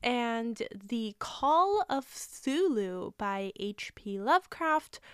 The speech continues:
Both of them, I think most people would agree, were very influential for the horror genre.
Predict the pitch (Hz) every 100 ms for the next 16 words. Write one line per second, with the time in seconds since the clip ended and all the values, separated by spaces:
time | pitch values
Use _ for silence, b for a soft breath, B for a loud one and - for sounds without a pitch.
0 | B B - 381 427 392 359 349 330 320
1 | - 254 - 285 269 - 247 247 - 240
2 | 220 208 202 202 302 311 294 254 220 208
3 | 233 247 - 208 220 - 214 208 202 -
4 | 202 196 - - 190 190 190 190 196 190
5 | 196 226 220 240